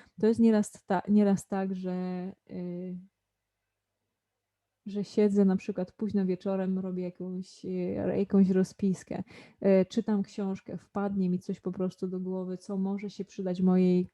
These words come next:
jakiejś konkretnej podopiecznej, to ja jej to zaraz nagram. Albo zrobię materiał w kolejnym dniu o to, o tym, nie? I to jest to, że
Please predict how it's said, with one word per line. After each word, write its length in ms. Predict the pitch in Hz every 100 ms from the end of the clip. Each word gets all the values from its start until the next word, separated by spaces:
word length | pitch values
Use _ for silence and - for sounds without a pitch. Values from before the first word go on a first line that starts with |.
| -
jakiejś 320 | 208 202 208
konkretnej 500 | - 196 202 196 196
podopiecznej, 600 | 190 185 180 185 - 180
to 100 | -
ja 80 | 190
jej 120 | 196
to 100 | 196
zaraz 320 | 190 190 185 185
nagram. 440 | 185 180 - - 214 _ - - -
Albo 300 | 196 202 214
zrobię 300 | 202 196 202
materiał 720 | 196 202 185 175 180 - 190
w 120 | -
kolejnym 400 | 202 190 190 185
dniu 280 | 185 185 -
o 120 | 180
to, 180 | - - - _ _ _
o 140 | - 196
tym, 300 | - 180 170
nie? 200 | 190 208
I 380 | - 214 202 196 -
to 140 | 233
jest 400 | 226 220 - _
to, 260 | - 196 202
że 560 | 190 185 185 185 190